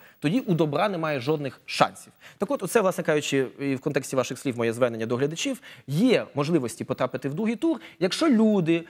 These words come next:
будуть шукати добро, якщо будуть голосувати за це добро,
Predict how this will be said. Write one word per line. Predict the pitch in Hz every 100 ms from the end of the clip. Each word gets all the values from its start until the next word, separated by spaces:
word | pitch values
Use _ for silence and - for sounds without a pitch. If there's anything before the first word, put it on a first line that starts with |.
| -
будуть | 160 226 202
шукати | 220 - 135 139
добро, | 131 175 269
якщо | 220 180
будуть | 170 135
голосувати | 135 - 202 220
за | 202
це | 190 -
добро, | 170 156 165